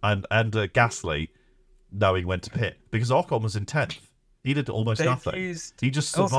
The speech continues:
Speaker 2: they've
Speaker 1: survived.
Speaker 2: Also, they've used so much fake team radio
Speaker 1: Yeah.
Speaker 2: throughout all of Drive to Survive. I don't even know what's real
Speaker 1: I don't know what's real
Speaker 2: I don't even
Speaker 1: anymore
Speaker 2: know, like,
Speaker 1: either, yeah.
Speaker 2: like you s-, like you said in the episode one, the whole George Russell,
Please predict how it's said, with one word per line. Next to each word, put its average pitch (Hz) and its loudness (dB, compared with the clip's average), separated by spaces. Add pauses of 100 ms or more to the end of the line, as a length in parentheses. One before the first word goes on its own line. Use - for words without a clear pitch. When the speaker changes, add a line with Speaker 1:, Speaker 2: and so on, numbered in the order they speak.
(140)
Speaker 2:
they've 127 -2
Speaker 1:
survived. - -18 (640)
Speaker 2:
Also, 160 0
they've 123 0
used 127 -2
so 160 2
much 143 -2 (100)
fake - 0
team 120 0
radio 107 -2
Speaker 1:
Yeah. 147 0
Speaker 2:
throughout 110 -2
all 107 -4
of 104 -6
Drive 120 4
to - -10
Survive. 131 2
I 147 6
don't 156 4
even 131 0
know 113 2
what's 87 -10
real 107 -2
Speaker 1:
I 135 6
don't 107 2
know 87 0
what's 82 -4
real 110 0
Speaker 2:
I 127 4
don't 131 2
even 123 2
Speaker 1:
anymore 113 4
Speaker 2:
know, 110 4
like, 90 2
Speaker 1:
either, 78 -2
yeah. 80 -2 (180)
Speaker 2:
like 123 2
you 147 -2
s-, - -4
like 131 4
you 123 -4
said 117 0
in 110 -4
the 117 2
episode 110 -2
one, 113 0
the 107 -4
whole 107 -4 (420)
George 127 0
Russell, 110 0